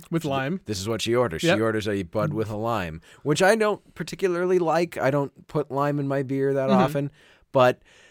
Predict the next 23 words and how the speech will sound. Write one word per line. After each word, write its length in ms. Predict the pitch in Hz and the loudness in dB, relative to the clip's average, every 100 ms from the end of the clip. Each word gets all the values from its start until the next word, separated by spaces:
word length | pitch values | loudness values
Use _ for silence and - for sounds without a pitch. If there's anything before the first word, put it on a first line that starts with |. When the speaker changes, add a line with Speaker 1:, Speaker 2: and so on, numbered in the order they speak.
| _ - | _ -6
Speaker 2:
um, 560 | 123 120 117 113 110 - _ | -2 -2 -2 -4 -8 -12 _
I 80 | - | -6
mean, 140 | 127 127 | -4 -2
I, 140 | 135 _ _ _ _ _ - | -4 _ _ _ _ _ -6
I 240 | - 160 | -4 -4
think 580 | 147 _ _ 190 190 - | -6 _ _ -2 -2 -4
most 600 | 120 120 127 151 - - | -10 -4 -2 -2 -4 -16
people, 380 | - 160 151 135 | -8 -8 -4 -4
most 320 | 117 135 135 | -4 -6 -8
of 80 | 117 | -8
your 160 | 117 101 | -6 -4
listeners, 500 | 110 - 104 95 95 | -6 -8 -10 -10 -12
especially 520 | - 117 104 98 92 | -10 -8 -8 -8 -8
American 420 | 95 95 90 87 | -6 -8 -8 -8
ones, 200 | 87 85 | -8 -8
will 240 | 82 98 98 | -4 -2 -2
have 180 | 98 95 | -4 -6
tried 460 | - 107 104 107 - | -6 -4 -2 -4 -12
Budweiser. 760 | - 113 117 117 123 127 135 156 | -18 -10 0 0 2 -2 -2 -4
Speaker 1:
Mm-hmm. 280 | 185 170 147 143 | 0 0 -2 -4
Speaker 2:
It's 220 | 127 123 | -6 -4
not, 580 | 123 131 147 170 - - _ _ _ _ _ _ - | -6 -4 -4 -6 -12 -18 _ _ _ _ _ _ -12
uh, 520 | 117 110 104 95 92 | -6 -4 -2 -2 -6